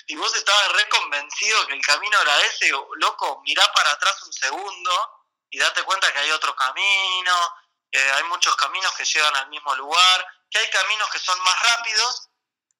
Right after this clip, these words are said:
pero hay caminos que te llevan por un camino más lento, pero aprendés más, ganás en recursos, en aprendizajes, conociste personas,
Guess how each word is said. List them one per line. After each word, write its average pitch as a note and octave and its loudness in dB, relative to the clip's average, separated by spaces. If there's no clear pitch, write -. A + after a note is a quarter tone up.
pero D3 2
hay F#3 2
caminos G3+ -2
que D3+ -4
te D#3 -2
llevan F#3+ 0
por F3 -2
un F3+ -6
camino F#3+ -2
más G3+ 0
lento, A#3 -2
pero C#3+ -2
aprendés D#3 -4
más, G#3+ 0
ganás F3 0
en D#3+ -6
recursos, F#3 -8
en D3+ -4
aprendizajes, D#3 0
conociste D#3+ -4
personas, F#3 -2